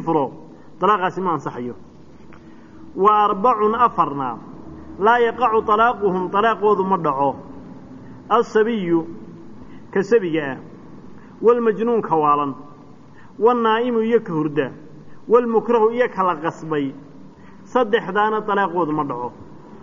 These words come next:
Wuxuu sheekhu yidhi saddex, talaaqoodu ma dhaco. Kii sabiga ahaa. Haddii sabi yar wax loo guuriyo, talaaqiisu ma dhacayo. Majnuunka kii waalaa, hadduu islaantii ku wardiyo furiinkeeda,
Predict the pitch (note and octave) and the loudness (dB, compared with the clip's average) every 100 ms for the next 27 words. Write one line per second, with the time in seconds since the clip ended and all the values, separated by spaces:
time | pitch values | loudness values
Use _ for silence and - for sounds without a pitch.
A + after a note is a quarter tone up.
0 | - - - - - - - G3 G#3+ A#3+ | -18 -18 -18 -18 -18 -12 -2 2 4 4
1 | A#3 G#3 G#3 G#3 A#3 F#3 D#3 - - - | 4 4 4 4 2 0 -2 -4 -16 -18
2 | - - - - G#3+ A#3+ A3 G#3+ G#3+ F#3 | -18 -18 -10 2 4 4 4 4 4 2
3 | C#3 C#3 A#2 - - - - - - - | 0 -2 -6 -14 -16 -16 -16 -16 -16 -16
4 | - - - B3+ B3+ A#3 G3+ E3 C3+ A#2 | -14 -10 0 2 4 2 4 0 0 -4
5 | - - - - - - - - - - | -12 -18 -18 -18 -20 -20 -20 -20 -18 -10
6 | D#3 F3+ A#3+ B3 B3 B3 A#3+ A3 F3+ G#3+ | -4 -2 2 2 2 4 4 4 4 6
7 | A#3 F#3+ F#3+ E3+ D#3 C3 G#2 - - - | 4 4 2 4 4 0 -4 -14 -12 -2
8 | - G#3 A3 G#3 G3+ D#3 C3 C3 - - | 0 0 -2 0 2 0 0 -6 -8 -18
9 | - - - - - - G3+ G#3 B3+ C4 | -20 -20 -20 -20 -14 2 2 4 2 2
10 | G3 G3 A#3 B3+ G3+ D3+ C#3+ B2 G#2 - | 2 0 0 4 4 4 2 -2 -6 -16
11 | - - - - G3 A#3+ G#3+ B3 A#3 A#3+ | -20 -20 -16 -8 -2 0 2 2 0 -2
12 | A#3+ A#3 G3 A#3 - A3 A#3 G#3 G3+ C#3+ | 2 2 4 -2 0 2 2 4 4 4